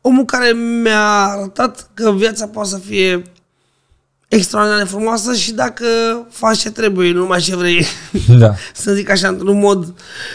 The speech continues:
Speaker 1: uh, drăguț. Că cum mi-a zis-o el, nu mi-a zis-o chiar așa, mi-a zis cu bastoane <laughs> multe pe cărcă. Um, ideea că mergeam în cantonamente și în cantonamente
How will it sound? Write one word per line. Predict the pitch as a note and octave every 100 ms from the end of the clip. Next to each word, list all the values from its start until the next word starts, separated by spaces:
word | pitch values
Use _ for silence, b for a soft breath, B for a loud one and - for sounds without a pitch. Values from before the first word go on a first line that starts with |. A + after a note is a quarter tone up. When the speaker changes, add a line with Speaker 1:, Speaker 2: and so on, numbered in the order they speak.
| B B
Speaker 1:
uh, | E3+ G3+ G3+ G3 F#3+ F#3+
drăguț. | G#3 G3 D3+ - - _ _ _
Că | _ - F3
cum | G3
mi-a | F3 F#3+
zis-o | G3 G3
el, | - F#3 G3+
nu | G3+
mi-a | F3+ F3
zis-o | F3+ F3+
chiar | G3+
așa, | D#3+ - -
mi-a | F#3
zis | E3 -
cu | G3 F3+
bastoane | F3+ D#3+ - E3 C#3 F#3 - B B -
<laughs> | - G3+ -
multe | F3 F#3 G3+ F3+ F3+
pe | F3+ G3
cărcă. | G3 G3 F#3+ A3+ - B B B B B B B B B B B _ -
Um, | A#3+ A3+ A3+ A3 - _ _ _ _ _ _
ideea | G#3 B3
că | - B3+
mergeam | B3 C4+
în | D#4
cantonamente | C#4 C4 B3+ C#4 D4 G#3+ G#3
și | F3 -
în | G#3
cantonamente | G#3 G3 G3+ F#3 F#3+ F#3+ B3 B3+ D4